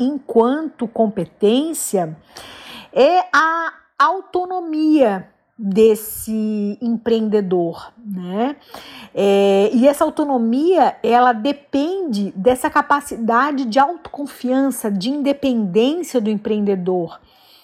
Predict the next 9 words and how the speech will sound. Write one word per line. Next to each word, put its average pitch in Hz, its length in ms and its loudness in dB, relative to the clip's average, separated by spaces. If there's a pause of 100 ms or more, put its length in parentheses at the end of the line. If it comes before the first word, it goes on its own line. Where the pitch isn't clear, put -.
(540)
pra 254 160 4
que - 260 0
ele 285 440 4
confie 311 920 2
nas 254 240 2
suas 247 300 0
opiniões, 220 840 0
confie, 254 1000 2 (1040)
é, 180 800 2